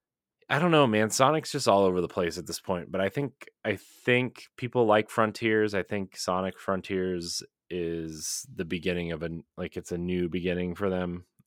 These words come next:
Uh, I also think Sonic Superstars look great, but then you also have, like, Sonic Mania. Like, where does that fall? You know?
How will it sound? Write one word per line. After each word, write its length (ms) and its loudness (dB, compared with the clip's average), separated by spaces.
Uh, 460 -2
I 140 -2
also 340 -2
think 220 -6
Sonic 280 -2
Superstars 600 -2
look 120 -10
great, 320 0
but 140 -10
then 100 -4
you 120 0
also 220 -2
have, 120 0
like, 140 -2
Sonic 320 0
Mania. 480 0
Like, 180 -2
where 80 2
does 120 -2
that 200 0
fall? 500 2
You 120 -4
know? 340 -2